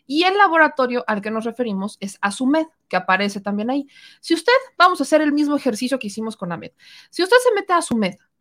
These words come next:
¿no? Y aparte me encanta porque siempre los ponen como nombres iguales, y lo busca en Google, pues va a encontrar que sí hay una página web.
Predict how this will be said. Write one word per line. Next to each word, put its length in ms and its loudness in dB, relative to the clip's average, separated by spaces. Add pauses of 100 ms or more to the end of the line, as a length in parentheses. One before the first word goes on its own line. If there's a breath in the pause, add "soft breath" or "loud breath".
(580)
¿no? 80 -14
Y 60 -8
aparte 260 -8
me 80 -4
encanta 300 -6
porque 200 -14
siempre 300 -8
los 160 -8
ponen 220 -4
como 160 -8
nombres 280 -4
iguales, 300 -12 (640 soft breath)
y 80 0
lo 100 4
busca 240 -2
en 80 0
Google, 300 -2 (280)
pues 140 -6
va 60 4
a 20 -2
encontrar 480 0
que 80 -10
sí 180 -2
hay 120 4
una 180 0
página 340 -6
web. 220 -6